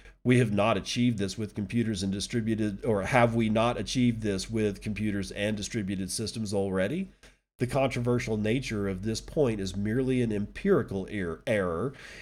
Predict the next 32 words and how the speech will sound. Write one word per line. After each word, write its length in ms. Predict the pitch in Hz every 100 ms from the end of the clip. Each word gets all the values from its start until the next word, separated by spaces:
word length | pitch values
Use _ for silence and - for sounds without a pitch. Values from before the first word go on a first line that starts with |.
| - -
We 180 | 131
can 340 | 139 165 135 135
move 300 | 143 165 170
the 80 | 170
goalpost 640 | 131 127 120 107 98 -
on 140 | 101
what 180 | 110 117
qualifies 640 | - 131 113 107 113 104 95
intelligence 640 | 95 139 139 123 101 92
to 100 | -
make 220 | 110 113
ourselves 400 | 110 101 110 95
feel 260 | - 117 101
in 100 | 95
control. 500 | 101 92 151 127 98
However, 640 | 101 110 139 170 95 69 - _ _ _
one 340 | - 107 113 113
must 320 | 110 113 -
admit 460 | 123 127 156 98 92
that 160 | 98
the 80 | 90
hive 380 | 85 110 117 110
mind 320 | 120 117 113
of 100 | 107
the 140 | 110
internet 460 | 139 127 98 95 95 - _ _ -
and 180 | 95
most 240 | 98 123 131
computers 420 | 135 143 143 143
today 360 | 131 147 147 104
can 220 | - 92
read, 420 | 101 120 131 131